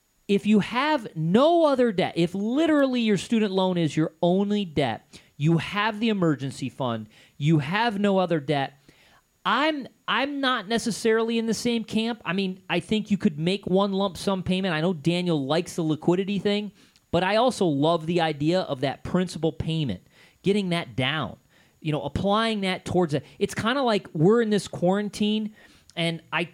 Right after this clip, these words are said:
I tell my kids every night, we, we, my kids look at me like I got three eyeballs, but I look around and say, "What's the goal for tomorrow?"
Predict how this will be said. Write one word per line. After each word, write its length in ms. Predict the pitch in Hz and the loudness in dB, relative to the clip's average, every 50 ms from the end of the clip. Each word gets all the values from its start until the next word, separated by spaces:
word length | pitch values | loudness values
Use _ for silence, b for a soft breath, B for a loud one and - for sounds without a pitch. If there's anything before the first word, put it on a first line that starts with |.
| - | -6
I 100 | - 170 | -4 -4
tell 220 | 165 - - 233 269 | -4 -2 -2 -2 -2
my 140 | 269 139 196 | 0 -2 -4
kids 420 | - - - 247 226 175 123 117 | -4 -2 0 2 2 2 0 0
every 220 | 156 165 175 185 | -2 0 0 0
night, 240 | 180 185 180 156 107 | 0 0 0 0 0
we, 180 | 107 160 175 156 | 0 0 0 0
we, 300 | - 151 165 165 151 151 - | 0 0 0 0 -2 -4 -4
my 140 | 156 156 | -4 -4
kids 300 | 151 - - 208 170 151 | -2 0 0 0 2 2
look 120 | 185 175 - | 0 -2 -2
at 60 | 185 | -2
me 60 | 180 | -2
like 120 | 170 165 156 | -2 0 0
I 60 | 151 | -2
got 160 | 147 135 - | -2 -4 -2
three 180 | - 151 160 165 | 0 0 2 2
eyeballs, 360 | 156 156 147 139 123 117 117 | 2 2 2 2 0 0 0
but 100 | 143 139 | -2 0
I 40 | 147 | 0
look 160 | 170 160 - | 0 0 0
around 100 | 175 160 | 0 0
and 80 | 143 | 0
say, 80 | - 156 | 0 0
"What's 240 | 139 175 202 - - | 0 0 0 0 0
the 100 | - 208 | -2 -2
goal 380 | 151 - 170 170 175 180 175 | 2 4 4 6 6 6 4
for 160 | 175 - 180 156 | 4 2 -2 -2
tomorrow?" 580 | - - 156 147 143 139 123 110 92 - - | 0 -2 0 0 2 2 2 0 -2 -2 -6